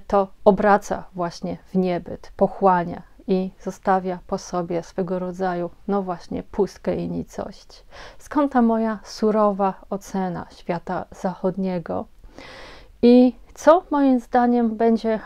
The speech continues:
oznaczało właśnie to uzyskiwanie przez ten świat niezachodni przewagi nad światem zachodnim, bo, bo to się już powoli dzieje.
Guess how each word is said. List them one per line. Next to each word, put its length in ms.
oznaczało 1000
właśnie 440
to 300
uzyskiwanie 920
przez 260
ten 300
świat 500
niezachodni 880
przewagi 800
nad 280
światem 540
zachodnim, 560
bo, 260
bo 120
to 160
się 180
już 420
powoli 600
dzieje. 580